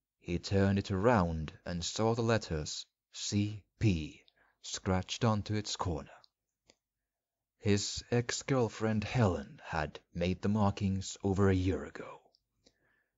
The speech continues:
It might as well have been a decade since then, those times seemed so distant to him these days. She had said back then that the markings served the double purpose of helping him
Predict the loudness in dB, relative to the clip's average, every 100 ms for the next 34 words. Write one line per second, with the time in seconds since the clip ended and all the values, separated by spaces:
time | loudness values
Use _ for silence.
0 | _ -6 -6 -2 2 2 2 2 2 2
1 | -2 0 0 2 0 -2 0 0 0 0
2 | 0 0 -2 0 2 2 0 -4 -8 -6
3 | -6 -8 -4 -2 -2 -4 -2 0 0 -2
4 | -4 -4 -2 -2 -6 -12 _ -14 -4 -2
5 | 0 0 0 0 0 -2 -4 -4 -6 -8
6 | -6 -4 -4 -4 -14 -14 -16 _ _ _
7 | _ _ _ -2 0 0 -2 -2 2 2
8 | 0 0 0 0 2 4 4 2 -4 -6
9 | -2 2 2 0 -2 -2 0 4 4 2
10 | -8 -20 -20 _ -4 2 4 4 0 0
11 | 0 0 -2 -8 -8 -8 -10 -12 -4 -2
12 | 0 0 0 0 0